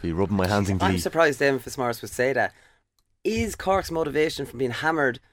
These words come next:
Speaker 2: by their closest rivals, by their biggest rivals in the country, in their own home stadium, which was the very last game ever at that ground?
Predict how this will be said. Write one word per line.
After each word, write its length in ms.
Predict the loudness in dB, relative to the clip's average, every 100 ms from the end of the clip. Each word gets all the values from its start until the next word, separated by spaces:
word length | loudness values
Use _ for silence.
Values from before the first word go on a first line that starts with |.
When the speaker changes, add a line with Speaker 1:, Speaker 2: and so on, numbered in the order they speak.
| _ _
Speaker 2:
by 200 | 2 2
their 320 | 2 2 0 -4
closest 520 | -2 0 -2 -6 -4
rivals, 520 | 4 4 4 2 -2
by 140 | 0 0
their 100 | 0
biggest 380 | 2 2 2 2
rivals 300 | 0 2 -2
in 80 |
the 80 | -4
country, 480 | -2 -4 -2 -2 -4 _ _
in 120 | -4 0
their 160 | 0 2
own 240 | 2 2
home 240 | 0 -2 -2
stadium, 520 | 0 2 4 2 0
which 180 | -4 -6
was 120 | -6
the 80 | 0
very 260 | 2 4
last 280 | 6 4 4
game 280 | 2 2 2 2
ever 420 | 6 8 8 4 4 -8 -20 -2 4
at 200 | 6 6
that 200 | 4 6
ground? 440 | 8 8 8 0